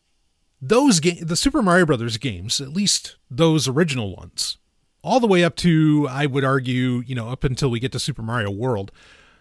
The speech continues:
are fairly short affairs, right? And they're not complex. Uh, uh, well, I, again, th-, some of that can be subjective, but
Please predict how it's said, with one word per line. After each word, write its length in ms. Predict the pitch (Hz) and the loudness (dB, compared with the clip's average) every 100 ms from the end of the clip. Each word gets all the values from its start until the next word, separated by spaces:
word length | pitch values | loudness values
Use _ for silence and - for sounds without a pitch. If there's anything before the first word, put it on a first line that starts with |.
| _ _ _ _ _ _ - | _ _ _ _ _ _ -2
are 240 | 240 254 _ _ | 0 0 _ _
fairly 520 | - - 370 349 277 | -8 2 4 6 4
short 340 | 208 - 269 226 | 4 4 4 4
affairs, 560 | - 190 104 - - - | 2 0 -2 -4 -6 -6
right? 240 | 165 160 160 | -4 -4 -4
And 160 | 190 202 | -2 2
they're 60 | 220 | 2
not 240 | 254 - | 2 0
complex. 720 | 220 202 - 196 - - - - _ _ | -2 -2 -2 -6 -4 -2 -2 -6 _ _
Uh, 460 | 175 165 156 156 151 - _ _ _ | -6 -2 0 -2 -4 -10 _ _ _
uh, 280 | - - 123 | -20 -16 -12
well, 180 | 208 - | -10 -10
I, 400 | 190 160 - - - | -10 -10 -12 -18 -10
again, 320 | 185 160 143 185 175 | -2 -2 -2 -10 -18
th-, 180 | 160 | -12
some 220 | 190 254 226 | -2 2 4
of 40 | |
that 160 | 202 - | 4 4
can 120 | 165 | 2
be 240 | 160 147 - | 2 0 -6
subjective, 640 | - 131 135 - 120 - | -6 -4 -6 -6 -10 -4
but 220 | 165 147 | -2 -2